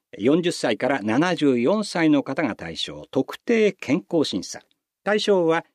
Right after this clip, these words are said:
北区国民健康保険に加入している四十歳から七十四歳の方。昭和二十三年四月一日から昭和五十八年三月三十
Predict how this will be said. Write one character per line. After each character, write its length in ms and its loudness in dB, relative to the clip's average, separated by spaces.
北 300 -4
区 380 2
国 280 2
民 140 4
健 180 0
康 260 2
保 80 -2
険 220 2
に 120 0
加 160 -2
入 180 6
し 80 -6
て 140 0
い 140 2
る 180 2
四 200 6
十 100 2
歳 300 -2
か 140 -4
ら 160 -2
七 340 0
十 200 -2
四 220 0
歳 260 -4
の 140 0
方。 280 -14
昭 320 2
和 140 2
二 260 2
十 240 0
三 280 2
年 200 4
四 180 0
月 340 -2
一 320 -2
日 220 -4
か 140 -4
ら 140 -4
昭 260 0
和 160 2
五 240 2
十 320 0
八 280 -4
年 260 2
三 420 0
月 220 -4
三 440 -2
十 280 -4